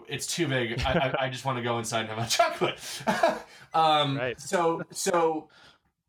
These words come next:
Speaker 1: you're right. In order to have the conversation, really, we have to treat these things like slightly more pressing issues. Otherwise, you'll never leave your own comfort zone and talk about it. I know I'm wrong about all kinds of stuff. I, like, I remember I, I, I,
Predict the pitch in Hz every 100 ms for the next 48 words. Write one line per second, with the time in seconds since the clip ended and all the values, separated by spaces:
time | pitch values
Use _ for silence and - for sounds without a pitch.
0 | _ - 180 180 226 120 - 180 214 202
1 | 180 156 160 156 135 143 139 127 113 113
2 | 127 277 196 107 104 226 - _ _ _
3 | _ - - _ - 156 156 147 196 -
4 | 156 - 202 226 151 127 - 131 117 113
5 | 127 - 135 131 123 127 123 110 - -
6 | - - - 131 131 135 120 117 - 127
7 | - 120 110 110 113 - 110 104 - 143
8 | 147 135 123 123 123 120 117 113 107 143
9 | 131 113 117 110 110 156 - - - _
10 | _ _ _ _ _ - 269 311 143 135
11 | 131 127 127 185 190 - - - _ _
12 | _ _ _ _ - 160 175 160 139 131
13 | - 160 156 139 139 139 139 147 139